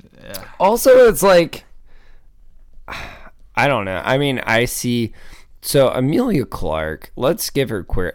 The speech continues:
Speaker 2: credit where credit is due, 'cause not a lot of people talk enough about her. She prepared for this role. You can see the emotion, the emotion and the anguish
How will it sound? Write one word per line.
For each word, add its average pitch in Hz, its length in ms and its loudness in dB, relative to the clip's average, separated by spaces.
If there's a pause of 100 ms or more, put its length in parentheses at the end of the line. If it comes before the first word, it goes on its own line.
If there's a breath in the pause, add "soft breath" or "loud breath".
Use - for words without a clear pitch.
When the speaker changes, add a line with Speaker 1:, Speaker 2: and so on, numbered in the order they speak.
Speaker 2:
credit 90 380 -4
where 87 100 -8
credit 82 300 -6
is 76 160 -10
due, 73 240 -8
'cause 95 240 -8
not 127 160 0
a 156 60 0
lot 143 180 0
of 98 60 -6
people 82 280 -4
talk 80 320 -4
enough 82 320 -6
about 90 320 -4
her. 98 340 -6 (1300 soft breath)
She 147 280 -2
prepared 123 560 0
for 98 120 -10
this 85 240 -8
role. 101 320 -4
You 117 140 -4
can 170 160 -2
see 143 180 -4
the 101 100 -8
emotion, 90 960 -6
the 92 200 -8
emotion 90 560 -8
and 78 160 -10
the - 120 -14
anguish 82 640 -12